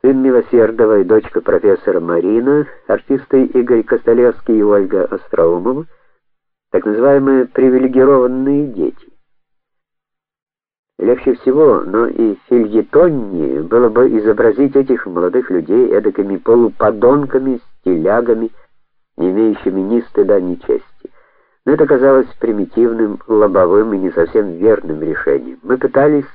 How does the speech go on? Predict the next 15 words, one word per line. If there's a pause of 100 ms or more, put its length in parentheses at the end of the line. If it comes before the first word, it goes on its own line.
(160)
показать
их
привлекательными
внешне, (840)
образованными,
неглупыми,
ироничными (500)
и
в
достаточной
мере
циничными. (760)
Они
знают
истинную